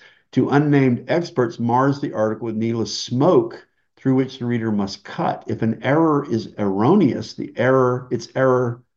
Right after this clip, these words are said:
if an error is erroneous, its error should be refuted without regard for its human origins. And I don't really remember this part of Stahl's article, but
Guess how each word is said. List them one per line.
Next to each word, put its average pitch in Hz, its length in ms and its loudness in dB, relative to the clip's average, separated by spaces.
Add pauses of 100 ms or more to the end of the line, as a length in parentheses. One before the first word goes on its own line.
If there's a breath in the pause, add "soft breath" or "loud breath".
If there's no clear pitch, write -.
(500)
if 117 100 -8
an - 120 -2
error 139 260 4
is 113 140 4
erroneous, 107 560 -4
its 117 280 -2
error 139 300 2
should 113 220 -4
be 110 120 0
refuted 110 680 0
without 120 380 -4
regard 104 600 -4 (420)
for 120 120 4
its - 180 0
human 123 540 2
origins. 131 880 -2 (440 soft breath)
And 127 140 4
I 135 40 6
don't 196 360 4
really 156 260 6
remember 143 420 2
this 131 180 -4
part 135 420 -4
of 107 100 -12
Stahl's 120 540 0 (100)
article, 135 560 -2
but 110 340 -6